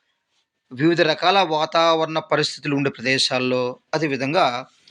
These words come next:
వివిధ రకాల నేలల్లో కూడా ఇవి పెరుగుతా-, పెరగలుగుతాయి.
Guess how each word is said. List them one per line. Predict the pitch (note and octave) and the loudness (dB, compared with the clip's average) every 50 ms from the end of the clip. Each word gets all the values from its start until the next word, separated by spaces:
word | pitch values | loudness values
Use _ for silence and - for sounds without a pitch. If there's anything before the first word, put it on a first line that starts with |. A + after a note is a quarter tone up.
| - _ _ _ _ _ _ _ - | -20 _ _ _ _ _ _ _ -6
వివిధ | D3+ C#3 F3+ F#3 F3+ | 0 2 2 4 4
రకాల | F#3 E3 D#3 - - F3 F#3 F#3+ F3 | 4 2 2 2 0 0 0 0 0
నేలల్లో | D#3 D#3 D#3 D#3 D#3 D#3 | -2 -4 -2 -2 -2 -4
కూడా | D3 - F3 F#3+ B3+ - - _ _ - | -4 -2 -2 0 0 -2 -4 _ _ -6
ఇవి | D3 D3 G3 F3 C#3+ C3 B2 C3 - _ _ _ _ | -4 0 0 0 0 0 -2 -6 -8 _ _ _ _
పెరుగుతా-, | D3 C#3 C3 B2+ - B2 A2+ - _ _ - | -6 -6 -6 -6 -6 -8 -8 -8 _ _ -6
పెరగలుగుతాయి. | D3+ D3+ C3+ C#3 C#3 B2 - - A#2+ B2 C3+ C3 A2 - | -6 -4 -4 -4 -6 -6 -6 -4 0 0 2 0 0 -2